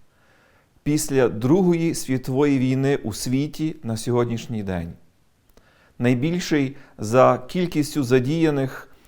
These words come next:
е, е, сил ві-, військових з одного і з другого боку, за кількістю, е, е, жертв, які уже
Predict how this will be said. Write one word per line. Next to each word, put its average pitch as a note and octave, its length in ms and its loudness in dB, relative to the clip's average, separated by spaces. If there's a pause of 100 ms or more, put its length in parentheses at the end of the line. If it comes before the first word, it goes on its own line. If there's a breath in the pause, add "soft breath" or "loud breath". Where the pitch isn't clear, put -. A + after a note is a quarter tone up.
(200 soft breath)
е, G#2+ 100 -4
е, G#2 1120 -2
сил F3+ 360 4
ві-, B2 380 -2
військових A2+ 640 0
з - 120 -12
одного C3+ 380 -2
і C3 80 -4
з A#2 60 -6
другого C#3 360 0
боку, B2+ 440 0 (800 soft breath)
за A2 160 0
кількістю, C#3 760 -4 (400 loud breath)
е, G2+ 60 -4
е, G2+ 680 -6 (400)
жертв, A#2+ 680 0 (100)
які A2+ 220 -8
уже A2+ 560 0